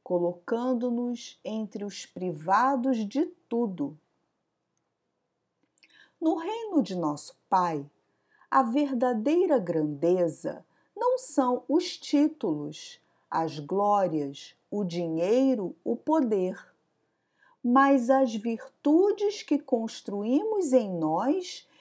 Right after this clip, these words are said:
e todo o bem que fizermos. Aqueles que alimentam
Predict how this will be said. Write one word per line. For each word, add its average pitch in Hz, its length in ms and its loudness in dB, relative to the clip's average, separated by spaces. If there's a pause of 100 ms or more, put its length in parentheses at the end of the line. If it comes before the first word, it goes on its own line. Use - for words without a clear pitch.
(160)
e 277 120 4 (240)
todo 440 440 4
o 349 120 0
bem 233 340 0
que 262 160 -2
fizermos. 156 1200 -4 (1500)
Aqueles 185 960 0
que 254 240 2
alimentam 196 1120 -2